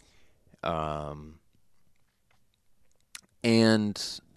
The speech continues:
his presentation in Blade of Fury is a tad bit different from the other movie.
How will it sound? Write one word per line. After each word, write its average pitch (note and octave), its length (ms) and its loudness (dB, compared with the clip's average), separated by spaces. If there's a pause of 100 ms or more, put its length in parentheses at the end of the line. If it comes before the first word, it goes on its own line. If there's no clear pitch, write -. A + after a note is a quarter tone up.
(320)
his C3 460 2
presentation A2+ 880 -2
in F#2 300 -4
Blade F2 260 0
of D#2+ 80 -8
Fury C3 380 2
is G2+ 220 -2 (140)
a - 80 -2
tad A#2 460 -2
bit F#2 140 -2
different F2 300 -10
from D#2 160 -10
the D#2 120 -8
other B2 160 -4
movie. - 240 -12